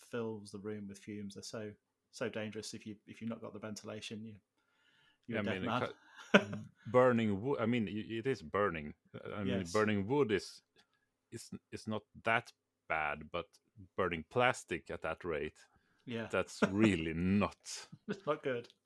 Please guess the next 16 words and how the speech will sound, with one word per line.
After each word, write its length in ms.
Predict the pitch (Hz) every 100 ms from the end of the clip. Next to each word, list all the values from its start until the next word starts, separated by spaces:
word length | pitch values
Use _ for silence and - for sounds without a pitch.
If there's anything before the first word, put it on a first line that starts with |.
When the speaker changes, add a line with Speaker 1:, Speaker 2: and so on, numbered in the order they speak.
| _ _ -
Speaker 1:
<laughs> 80 | - - - _ _ _ _ _ - 127
Speaker 2:
Oh, 220 | 90 82 - -
yeah. 200 | 92 87 87
Speaker 1:
No. 80 | 135 123
I've 340 | 117 _ -
had 100 | 165
some 160 | - 143
fun 240 | - 156
Sunday 380 | - 143 135 131
afternoons 540 | 123 135 131 127 127
with 100 | 113
a 60 | 117
bottle 320 | 120 - 120
of 60 | 120
wine 300 | 113 120 120
and 160 | 120